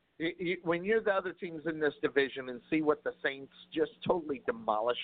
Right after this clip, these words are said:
you all season long last year, you know, you, you gotta make, you gotta make better moves to be, you know, more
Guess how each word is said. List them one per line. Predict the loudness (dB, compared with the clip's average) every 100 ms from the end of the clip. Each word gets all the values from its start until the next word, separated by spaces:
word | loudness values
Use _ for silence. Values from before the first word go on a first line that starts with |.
| -6
you | -6 -2
all | 4 4 4
season | -8 -6 -8 -8
long | 2 4 4 2 -12 -20 _
last | 4 4 -2 2
year, | 6 6 2 -20 _ _ _ 4
you | 4
know, | 4
you, | 2 4 4 2
you | -4 0
gotta | 2 2 0
make, | 0 -2 -4 _ -10
you | -10 2
gotta | 2 2
make | 0 -6 -6 -2 0 -2 -8 _ _ _
better | 0 2 0 -2 -4
moves | 0 4 4 0 -14 -8
to | -6 -6 _
be, | 0 4 2 0 -4 _ _ _ _ _ _ _ _ _ _ _ -20 _ _ _
you | 4
know, | 4
more | 6 6 6